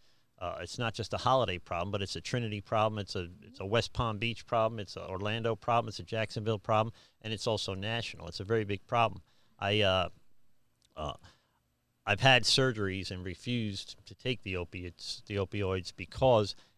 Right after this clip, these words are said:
in my, with my background, it's too much of a risk. I've stopped drinking from alcohol, by the way, several times. Uh, and I, would a, would a Narcan save somebody who's, who, uh, stops breathing from alcohol, or is it particularly 'cause it blocks the receptors in the brain for opioids?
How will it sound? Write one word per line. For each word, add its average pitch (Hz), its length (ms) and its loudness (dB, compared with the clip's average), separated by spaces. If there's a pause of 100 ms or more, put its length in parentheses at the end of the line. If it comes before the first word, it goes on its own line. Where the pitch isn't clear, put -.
(340)
in 90 120 -4
my, 110 240 10
with 98 200 0
my 127 180 6
background, 135 560 6
it's - 140 -8
too - 180 -4
much 104 300 -4
of 101 80 -12
a 90 40 -10
risk. 95 440 -8
I've 127 180 4
stopped 107 340 4
drinking 95 440 -4
from 90 420 -10
alcohol, 90 460 0
by 87 160 -6
the 87 80 -6
way, 85 160 -4
several 87 340 -4
times. 92 460 -10 (340)
Uh, 82 240 -2
and 87 140 -6
I, 90 80 -2 (560)
would 101 160 -6
a, 90 180 -4
would 104 160 -6
a 90 140 0
Narcan 113 560 2
save 117 260 0
somebody 120 340 0
who's, 92 380 -8 (100)
who, 95 460 -14
uh, 82 220 -6 (340)
stops - 340 -2
breathing 110 360 -4
from 104 180 -12
alcohol, 117 360 0
or 107 60 2
is 90 80 -6
it 90 140 -12
particularly - 420 -4
'cause 104 180 -8
it 95 120 -14
blocks 110 320 4
the 104 120 -2
receptors 95 520 -2
in 95 100 -18
the 95 80 -10
brain 95 400 -2
for - 240 -12
opioids? 92 680 -4